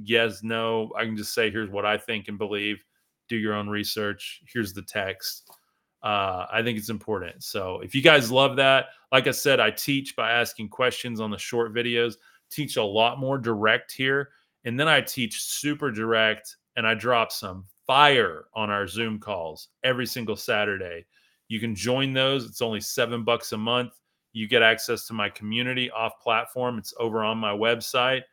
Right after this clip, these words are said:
You don't have to be on social media for it. It's all on my website. I've got meetups on the weekends there. They also have a book club going on on Wednesday nights.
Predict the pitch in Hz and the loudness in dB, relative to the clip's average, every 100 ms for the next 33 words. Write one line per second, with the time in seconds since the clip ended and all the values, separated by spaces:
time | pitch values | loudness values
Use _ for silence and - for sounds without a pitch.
0 | _ _ - 110 117 113 117 104 117 117 | _ _ -6 0 4 4 2 0 0 0
1 | 113 - 120 - 110 113 120 123 120 131 | 0 0 0 0 -2 -2 0 -2 -2 2
2 | 127 113 - 117 117 113 113 123 123 113 | 2 2 -2 0 -2 -2 0 0 4 2
3 | 104 107 107 - 113 120 - _ _ _ | 4 0 -2 -2 0 0 -2 _ _ _
4 | _ - 113 113 104 104 117 123 123 123 | _ -6 -4 0 0 0 0 4 2 2
5 | 123 113 104 123 123 127 127 110 131 131 | -4 -2 -2 -2 -2 -6 -6 -4 2 2
6 | 135 - 110 113 - 113 98 90 123 - | 2 -2 -2 -2 0 -4 -4 -2 -4 -2
7 | 123 117 110 113 113 117 110 101 110 107 | -2 0 0 -4 -2 -4 -4 -6 -6 -8
8 | - 98 113 127 123 - | -8 -6 0 0 -2 -8